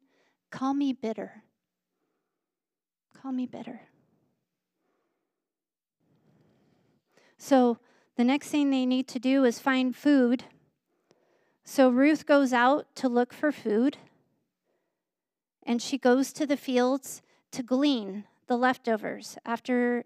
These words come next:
after the harvest. And so she's gleaning the field. And Boaz owns this field, and he's a relative of Naomi's, and he takes notice of her.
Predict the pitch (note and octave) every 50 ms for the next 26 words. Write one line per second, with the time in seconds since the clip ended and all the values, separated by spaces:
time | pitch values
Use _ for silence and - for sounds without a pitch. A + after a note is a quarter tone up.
0 | - _ - A3+ A#3+ - - C4+ B3+ B3 B3+ A3+ - - B3+ C4+ C#4 A#3+ A3+ -
1 | - G#3 - - - - - - _ _ _ _ _ _ _ _ _ _ _ _
2 | _ _ _ _ _ _ _ _ _ _ _ _ _ - A#3 A#3+ A#3 - - C#4
3 | B3+ B3 A#3+ A#3 - _ _ _ _ - - - C#4 B3+ A3 - B3 B3+ C#4 C#4
4 | D4+ D#4 D#4+ D#4+ D#4 D4+ D4 C4 - - C#4 B3+ A3+ F3+ C#3+ - - - - -
5 | _ _ _ _ _ _ _ _ _ _ _ _ _ _ _ _ _ _ _ _
6 | _ _ _ _ _ _ - B3+ B3+ A#3+ A3+ C#4 D4 E4+ F4+ E4+ D#4 A#3+ G#3+ G#3+
7 | G#3+ G#3 A3 B3 B3 - - - - _ _ _ _ _ _ _ _ A#3+ B3 C4+
8 | D4 C#4 C4+ C4+ A#3+ - - - A3+ G3 F#3+ E3+ F#3 G3 - G#3+ G#3+ G#3 - C#4
9 | C4+ B3+ D4+ B3+ B3 C4 D4 D#4+ C4+ A3+ - - - A#3 G#3+ G#3+ A3+ A3 - -
10 | - - A#3 A#3 A3+ B3+ B3 B3 B3 B3+ B3+ A#3+ A3 F#3+ - G3 G#3+ G#3+ - A3+
11 | A3 A3 A3 - - _ - - _ _ _ - C4+ - - - D4+ D4 - -
12 | D4 D4+ E4+ F#4+ E4+ - - - - - - A3+ - - - - B3 G#3+